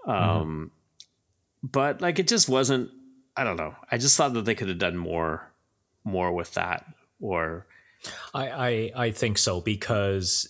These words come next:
Speaker 1: it's supposed to bridge the gap from present day, uh, from Return of the Jedi to present day. So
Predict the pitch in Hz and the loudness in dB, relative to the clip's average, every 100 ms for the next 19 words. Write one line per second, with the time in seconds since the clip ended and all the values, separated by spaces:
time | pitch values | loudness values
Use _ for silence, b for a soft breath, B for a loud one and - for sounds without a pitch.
0 | - 147 - 170 135 - 110 - 107 110 | -4 2 4 4 2 2 0 -2 2 2
1 | 110 95 95 107 92 87 98 95 95 - | 2 -2 -2 -2 -2 -2 0 0 0 -4
2 | - 92 87 85 - - 107 95 98 85 | -4 -2 -2 -6 -8 -2 -2 0 -2 -4
3 | 98 92 90 87 85 82 82 - _ _ | -4 -2 0 -2 -2 -4 -6 -10 _ _
4 | _ _ _ _ _ _ _ _ _ _ | _ _ _ _ _ _ _ _ _ _
5 | _ 98 82 - - 90 85 82 82 90 | _ -16 -10 -4 0 0 -2 -6 -8 -10
6 | _ _ _ _ - 104 98 - 113 98 | _ _ _ _ -10 -6 -4 -2 0 0
7 | 92 95 85 82 - - 87 85 92 80 | 0 -2 -2 -4 -6 -6 -4 -4 -4 -2
8 | - 95 90 | -2 -2 -4